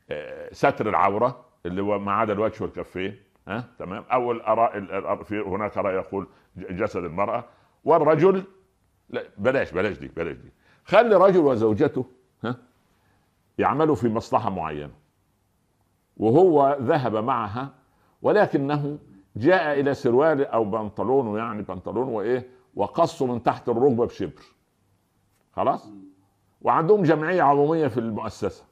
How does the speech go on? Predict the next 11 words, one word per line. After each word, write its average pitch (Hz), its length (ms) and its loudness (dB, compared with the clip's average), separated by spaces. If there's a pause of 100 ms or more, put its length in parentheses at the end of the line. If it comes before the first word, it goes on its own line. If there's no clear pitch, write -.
(100)
في - 80 -20
الشركة، - 320 -10 (800)
وهي 196 360 6
تلبس 196 680 0 (600)
تحت 185 260 0
الركبة 156 380 4
بشبر، - 360 -6 (600)
خلاص؟ 139 460 -4 (640)
كلاهما، 151 460 6
يعني، 90 200 -4 (600)
صح؟ 104 120 -12